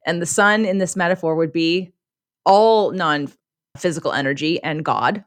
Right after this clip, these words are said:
or source. And the sunbeams are us, someone that's decided to be physically focused at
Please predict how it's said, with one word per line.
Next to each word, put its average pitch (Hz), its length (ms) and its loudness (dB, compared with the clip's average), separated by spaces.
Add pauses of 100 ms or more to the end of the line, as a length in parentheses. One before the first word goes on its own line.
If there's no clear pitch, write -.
or 156 180 -4
source. - 560 -8 (120)
And 196 120 -2
the 208 60 0
sunbeams 190 720 -2
are - 200 0
us, 240 360 2 (380)
someone 185 300 0
that's - 160 -4
decided 170 480 0
to 165 220 -4
be 160 140 -2
physically 175 380 -4
focused 160 540 -4 (100)
at 233 240 4